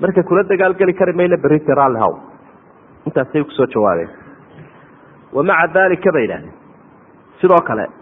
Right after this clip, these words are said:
"falaa nuqaatilu," dee, idinla dagaal geli kari mayna carabtiinna, "xataa tucduuna rahaa'ina minkum." Ilaa rahaan idinka idin ka mid ah aa noo dhiibtaan. Shabakadii bay galeen. "Xataa tucduuna rahaa'ina minkum."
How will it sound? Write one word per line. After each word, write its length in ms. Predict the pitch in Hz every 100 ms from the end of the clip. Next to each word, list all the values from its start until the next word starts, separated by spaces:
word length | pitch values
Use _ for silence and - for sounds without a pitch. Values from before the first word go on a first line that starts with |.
| - - - -
"falaa 240 | 165 185
nuqaatilu," 600 | 175 - 147 - 190 165
dee, 140 | 180 170
idinla 240 | 170 190
dagaal 300 | 185 170 175 175
geli 140 | 175
kari 200 | - 165
mayna 220 | 156 156
carabtiinna, 600 | 135 160 - 139 113 90 - - - - - -
"xataa 320 | 180 185 170 -
tucduuna 500 | 139 - 180 160 135
rahaa'ina 580 | 131 131 156 139 139 131
minkum." 320 | 147 139 - - - - -
Ilaa 200 | 147 165
rahaan 300 | 131 151 156
idinka 300 | 156 160 120
idin 180 | 117
ka 140 | 117 147
mid 140 | 139
ah 100 | 107 - - - - - -
aa 100 | 113
noo 180 | 123
dhiibtaan. 380 | 123 98 - 98 - - -
Shabakadii 480 | 135 123 175 160
bay 120 | 143 107
galeen. 260 | 92 85 - - - - - - - - - - - - - -
"Xataa 380 | 160 - 170 151 -
tucduuna 580 | 165 - 180 180 180 170
rahaa'ina 580 | 135 139 170 170 143
minkum." 320 | 127 139 139